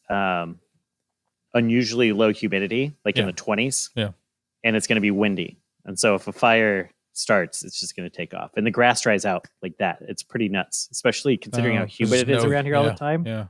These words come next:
Speaker 1: It's just,
Speaker 2: But not
Speaker 1: it's
Speaker 2: during the
Speaker 1: strange.
Speaker 2: winter. It's just probably dry as hell.
Speaker 1: It's been pretty moderate here. Everything's a little bit, feels like it's damp, but it is le-, much lower humidity than I'm used to.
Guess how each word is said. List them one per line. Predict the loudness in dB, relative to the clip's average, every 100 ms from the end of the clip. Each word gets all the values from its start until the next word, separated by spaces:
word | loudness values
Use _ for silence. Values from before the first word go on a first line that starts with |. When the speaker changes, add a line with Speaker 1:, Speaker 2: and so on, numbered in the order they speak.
| _ -8
Speaker 1:
It's | -2
just, | 0 -2 -8 -10 0
Speaker 2:
But | 4
not | 6
Speaker 1:
it's | 6
Speaker 2:
during | 4
the | 2
Speaker 1:
strange. | 2
Speaker 2:
winter. | 4 4 2
It's | -2
just | -4 -4 -6 _ _ _ _
probably | 0 0
dry | 2 2 4
as | 2
hell. | -2 -2 -8 _ _ _ _ -10 -8
Speaker 1:
It's | 0
been | 0 2
pretty | 2 2
moderate | -2 -2 -2 -4
here. | -6 -6
Everything's | -4 -6 -10 -14
a | -14
little | -12
bit, | -12 -14 -18 _ _ _
feels | 0 2
like | -2 -6
it's | -10
damp, | -10 -10 -8
but | -2
it | 0 0
is | -2 -6 -16 _
le-, | -2 -2 -2
much | -6 -4 -4
lower | -4
humidity | -6 -6 -6 -6
than | -8
I'm | -10
used | -14 -14
to. | -14